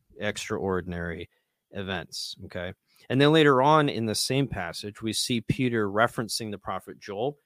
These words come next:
who ties this work to the Spirit, okay? You can see this Acts two fourteen through twenty-one, okay?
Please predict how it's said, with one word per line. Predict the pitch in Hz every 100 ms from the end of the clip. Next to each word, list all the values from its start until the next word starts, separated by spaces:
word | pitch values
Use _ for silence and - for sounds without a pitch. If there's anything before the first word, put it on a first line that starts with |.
| _ -
who | 123
ties | - 113 113 131 -
this | 123 123 -
work | 101 131 110 - - _ -
to | 117 123
the |
Spirit, | 123 - 196 175 - _ _ _
okay? | 110 123
You | 123 110
can | 101
see | -
this | 107 -
Acts | 117 117 -
two | - 127
fourteen | 113 117 104 - 104
through | - 95
twenty-one, | 98 85 95 123 82 - _ _ _ _ _
okay? | 98 110